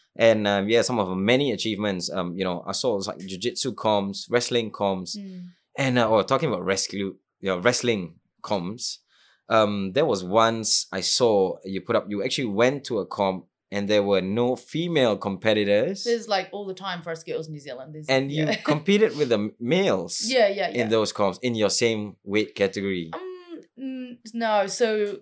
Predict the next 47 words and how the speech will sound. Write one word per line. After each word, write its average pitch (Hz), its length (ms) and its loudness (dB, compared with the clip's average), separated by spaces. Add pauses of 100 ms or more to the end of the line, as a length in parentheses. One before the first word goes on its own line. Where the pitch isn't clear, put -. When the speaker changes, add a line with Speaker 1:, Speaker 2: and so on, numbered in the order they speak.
(340)
Speaker 2:
uh, 196 320 2
so 240 180 2
for 240 220 -4
comps 262 280 -6
that 233 120 -2
aren't, 185 180 -4
like, 170 160 -4
a 170 60 -6
big 165 240 -8
national 165 440 -10 (220)
or, 143 60 -10
like, 139 200 -8
Oceania 156 460 -12
kind 151 140 -10
of 147 60 -10
one, 147 320 -6 (100)
Speaker 1:
Yeah. 180 200 -6
Speaker 2:
they, 175 240 2
um, 165 300 0
let 185 140 -6
us 180 120 -4
do 185 120 -6
that 165 180 -4
just 180 220 -8
to 160 60 -14
get 156 140 -12
mat 160 220 -6
time. 151 220 -8
So 160 240 -2
there's, 175 140 -6
uh, 180 80 -4
Speaker 1:
Okay. 165 280 -6
Speaker 2:
wrestling 202 320 -6
is 180 160 -8
so 180 120 -4
small 170 360 -8
in 170 100 -10
New 160 140 -12
Zealand, 151 480 -8 (600)
uh, - 140 -14
I 180 40 -10
mean, 160 200 -8
especially 180 540 -8
for 156 120 -14
women. 151 320 -8
So 147 300 -2
Speaker 1:
Mm. 170 140 -16